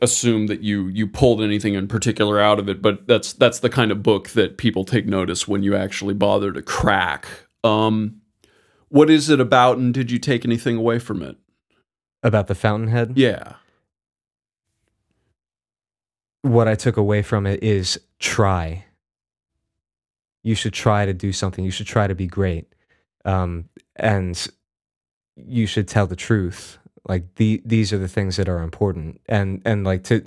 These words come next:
Speaker 2: to, to be one of these, one of these people that just kind of skates along is, is kind of a,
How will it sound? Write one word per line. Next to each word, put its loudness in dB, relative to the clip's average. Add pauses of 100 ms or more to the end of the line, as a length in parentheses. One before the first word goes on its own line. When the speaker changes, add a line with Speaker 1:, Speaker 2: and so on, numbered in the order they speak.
(380)
Speaker 2:
to, 0 (840)
to 2
be 0
one 0
of -4
these, -2 (2000)
one 4
of 0
these 0
people 0
that -2 (360)
just -2
kind 0
of -2
skates 2
along 2
is, 0
is -2
kind 0
of -4
a, 0